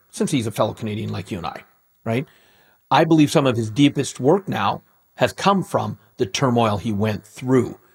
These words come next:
because starting at a young age and not having the guidance to help him. This is why mentors are so important. If you want to avoid a lot of the pain, find and be willing to get connected with great mentors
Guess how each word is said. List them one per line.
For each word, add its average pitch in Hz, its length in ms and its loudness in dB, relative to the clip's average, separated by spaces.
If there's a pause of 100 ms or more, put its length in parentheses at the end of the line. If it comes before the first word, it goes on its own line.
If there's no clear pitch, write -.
(340)
because 123 440 -2
starting 123 320 0
at 110 60 0
a 113 60 4
young 117 240 2
age 127 300 2
and 113 120 -2
not 127 200 0
having 117 260 0
the 110 80 -2
guidance 117 960 -2 (680)
to 131 120 0
help 160 360 0
him. 107 240 -8 (260)
This 165 160 4
is 208 80 0
why 160 180 4
mentors 127 420 0
are 120 80 0
so 123 200 0
important. - 600 -2 (800)
If 131 180 0
you 156 80 4
want 160 200 6
to 165 80 4
avoid 135 280 4
a 127 40 2
lot 123 160 4
of 110 60 -4
the 104 60 -4
pain, 110 340 -2
find 139 520 0
and 117 140 -4
be 120 100 0
willing 131 320 2
to 117 220 -2 (380)
get 143 320 2
connected 127 340 -2
with 117 200 -4
great 123 280 -4
mentors 123 600 -2